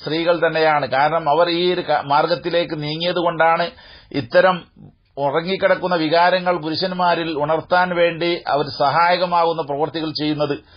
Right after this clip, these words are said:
അപ്പോൾ രാജ്യത്ത് ഇന്ന് നര-, അരങ്ങേറുന്ന സ്ത്രീ പീഡനത്തിന്റെയും തട്ടിക്കൊണ്ടുപോകലിന്റെയും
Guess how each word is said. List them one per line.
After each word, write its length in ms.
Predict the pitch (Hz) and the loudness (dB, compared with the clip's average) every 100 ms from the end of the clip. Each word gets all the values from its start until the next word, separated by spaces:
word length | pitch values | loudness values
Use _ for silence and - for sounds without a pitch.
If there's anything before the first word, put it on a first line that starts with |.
| - - - - | -20 -20 -8 -4
അപ്പോൾ 480 | 127 180 202 196 - _ _ - 135 | 0 4 4 2 -4 _ _ -4 2
രാജ്യത്ത് 440 | 160 180 196 190 | 2 2 -2 -4
ഇന്ന് 180 | 196 196 | -4 -2
നര-, 260 | 180 175 147 | -2 -2 -2
അരങ്ങേറുന്ന 800 | 160 185 202 196 190 185 190 - _ _ _ _ _ - - - | -4 -2 2 2 2 0 -2 -2 _ _ _ _ _ -20 -20 -12
സ്ത്രീ 300 | - 170 196 | -2 0 2
പീഡനത്തിന്റെയും 880 | 185 190 190 156 170 170 160 120 - - 135 | 4 4 4 2 -2 0 0 -2 -8 -2 -2
തട്ടിക്കൊണ്ടുപോകലിന്റെയും 1200 | 135 185 190 180 170 180 170 170 160 156 151 | -2 -4 -2 -2 0 4 6 6 4 2 2